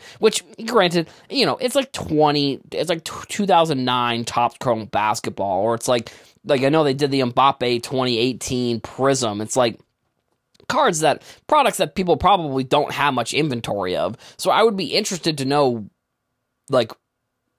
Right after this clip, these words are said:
why they would do that, which that has nothing to do with this, but I'm just saying, like, this card comes out sixteen months later.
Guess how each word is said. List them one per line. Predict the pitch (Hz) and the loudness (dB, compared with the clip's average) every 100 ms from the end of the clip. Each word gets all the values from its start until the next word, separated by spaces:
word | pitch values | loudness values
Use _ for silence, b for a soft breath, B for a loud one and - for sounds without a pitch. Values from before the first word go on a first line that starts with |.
| _ - | _ -12
why | 127 131 131 135 139 160 175 160 | -8 -6 0 4 4 4 2 2
they | 143 139 | 2 2
would | 127 127 113 113 - | 2 0 -2 -10 -8
do | 123 131 160 196 196 | -2 0 0 0 -4
that, | 160 123 127 156 226 220 | -6 -6 0 2 2 0
which | 135 151 - B B | -2 -4 -6 B B
that | 190 208 | 0 0
has | 180 | 0
nothing | 175 160 | -2 -2
to | 139 | -2
do | 135 | -2
with | 104 - | -2 0
this, | 185 110 | 2 2
but | 135 | -2
I'm | 139 | -4
just | 139 | -2
saying, | - 147 135 | -2 0 2
like, | 127 113 B B B | 0 0 B B B
this | 175 247 | 0 0
card | - 202 170 | 4 2 4
comes | 165 | 2
out | 147 135 | 2 2
sixteen | 156 - 135 | -2 0 0
months | 127 117 | 0 0
later. | 139 175 127 | 2 4 4